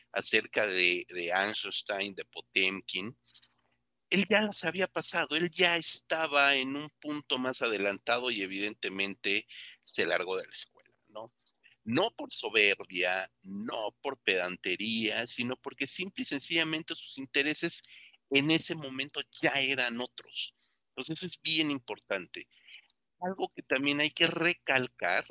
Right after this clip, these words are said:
y, y ya para ir entrando un poquito en materia con sus películas, es una figura paralela a la carrera de, de John Waters,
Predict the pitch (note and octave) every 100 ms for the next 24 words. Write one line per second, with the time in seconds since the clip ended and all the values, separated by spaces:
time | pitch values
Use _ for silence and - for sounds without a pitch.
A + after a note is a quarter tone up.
0 | - G2 G#2 - A2 A2 B2 G#2+ A2 A2
1 | G#2+ - G2 G#2+ G#2+ G#2+ - - - G2+
2 | - G#2 G2 F2 - G#2 G#2 G#2 G2+ F2
3 | - - - F2 G2+ G#2+ _ F2 F2+ G#2
4 | - - _ _ _ _ _ _ - D3+
5 | D#3+ - - - D#3 E3+ E3+ - A#2+ -
6 | D3 D3 G2 G2+ - _ _ _ _ _
7 | _ _ _ - _ _ _ F#2+ G2 G2+
8 | C#3 D#3+ B2 G#2 G#2+ - _ _ _ _
9 | _ - F#2+ F#2 - F2+ G2+ G#2+ G#2+ G#2
10 | F#2 F2+ F2 - F2+ F2 F2 G2+ G#2+ G2+
11 | G2+ - G2+ C#3